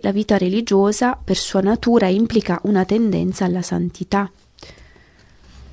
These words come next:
La vita religiosa è scuola del servizio di Dio,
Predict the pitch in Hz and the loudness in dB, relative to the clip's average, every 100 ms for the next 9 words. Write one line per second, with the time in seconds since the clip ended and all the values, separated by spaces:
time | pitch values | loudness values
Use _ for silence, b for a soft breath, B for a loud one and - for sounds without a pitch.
0 | b b b - 202 208 208 185 185 185 | b b b -2 0 4 4 4 0 4
1 | 226 285 302 202 170 185 - - - 302 | 6 8 6 2 2 0 -2 -6 2 4
2 | 233 175 175 - - 180 190 - - 180 | 4 2 -2 -2 0 0 0 -2 0 0
3 | 180 - 214 190 175 | -2 -4 0 0 -2